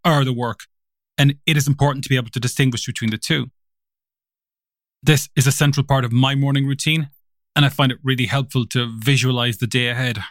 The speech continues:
how each activity might flow. It allows me to sequence activities in what feels like an optimal manner,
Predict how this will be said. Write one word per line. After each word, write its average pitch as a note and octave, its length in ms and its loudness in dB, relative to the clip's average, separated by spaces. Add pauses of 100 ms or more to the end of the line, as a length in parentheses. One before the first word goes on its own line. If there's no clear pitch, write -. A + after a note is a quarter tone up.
how B2+ 300 0
each B2+ 140 0
activity A#2+ 760 -2
might B2+ 220 2
flow. C#3+ 400 -4 (640)
It F3+ 260 -2
allows C#3+ 320 2
me C#3 120 4
to C3 200 0
sequence C#3 480 -2
activities C3 540 0
in B2 100 2
what C3+ 180 0
feels C3+ 320 0
like B2 160 -2
an A#2+ 60 0
optimal C3 480 0
manner, C#3+ 360 -2